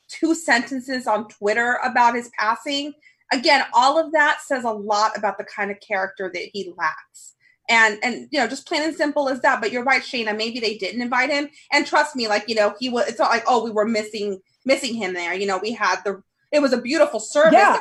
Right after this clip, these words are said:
Speaker 2: no, and I, and I mean, I
Speaker 1: He
Speaker 2: just
Speaker 1: would've
Speaker 2: don't think
Speaker 1: just
Speaker 2: they
Speaker 1: been a
Speaker 2: were, like,
Speaker 1: distraction there.
Speaker 2: Exactly. I don't think it was about, I mean, to keep it about people who would be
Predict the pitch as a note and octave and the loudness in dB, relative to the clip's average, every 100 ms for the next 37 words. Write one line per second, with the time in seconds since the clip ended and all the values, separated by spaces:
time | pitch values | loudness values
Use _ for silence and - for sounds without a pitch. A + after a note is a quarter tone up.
0 | A3 D#4 D4+ G#3 C4 D4 C#4 B3 C#4+ D4+ | 4 8 8 8 6 4 2 2 6 6
1 | D4 D#4 D4+ C4 C4+ C#4 D4+ C4 C#4 B3 | 6 2 2 4 4 4 2 4 2 6
2 | B3+ A#3 A#3+ A3 G3 F#3 - A#3 A#3+ C4 | 6 6 6 8 6 6 0 -8 -4 -2
3 | G3+ C#3 C#4 D4 _ _ D4 C4 D#4+ D4 | -2 -4 -8 -10 _ _ 0 4 4 4
4 | A3+ - A3+ C4 C#4 C#4+ B3 A#3 G#3+ A3 | 0 0 2 2 2 -2 -2 0 -2 -2
5 | F#3+ A3 G#3 A3 A#3 G3+ - A3+ - C#4 | -2 0 0 -2 -6 -6 -8 -6 -4 -2
6 | C4 A3 F3+ G#3 G#3 - _ B3 F3+ A3 | 0 0 0 0 0 -2 _ -12 -6 -6
7 | A3 G3+ D#3+ G3+ | -4 -4 -4 -8